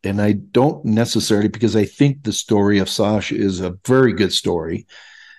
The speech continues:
Uh, I've been told it could be made into a movie. Ah, we'll see. <laughs> But it's the type of story that you don't want to continue. It just, it's,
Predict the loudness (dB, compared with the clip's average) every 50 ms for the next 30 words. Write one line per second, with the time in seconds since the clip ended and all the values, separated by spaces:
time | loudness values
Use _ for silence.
0 | _ _ _ _ _ _ _ _ -2 0 2 4 4 2 2 2 2 2 2 2
1 | 2 4 4 4 4 4 2 2 0 0 2 2 2 2 2 2 2 2 2 2
2 | 0 2 2 2 2 4 4 4 4 4 4 2 2 0 0 -2 -6 -6 -2 -2
3 | -2 -2 -4 -8 -14 _ _ _ -4 -4 -4 -4 -4 -4 -4 -4 -6 -8 _ _
4 | _ -18 -8 -2 -2 -2 -2 -2 -10 -20 -20 -20 -20 -20 -20 -20 -20 -20 _ _
5 | _ _ _ 0 2 2 2 0 -2 -6 -14 _ _ _ 0 0 0 0 -2 -6
6 | -2 -2 -2 -2 0 2 0 0 2 0 -4 -6 -2 -2 0 2 2 2 2 0
7 | 0 -2 -2 -2 -4 -8 _ _ -4 -2 -2 0 0 0 0 2 0 -2 -2 -2
8 | -2 -2 -2 -4 -2 -2 -2 -2 -2 -4 -4 -4 -4 -4 -8 -8 -6 -8 -8 -8
9 | -10 -10 -12 -6 _ -2 -2 -2 -2 0 2 2 2 2 -2 -8 _ -10 -10 -10
10 | -10 -14 -18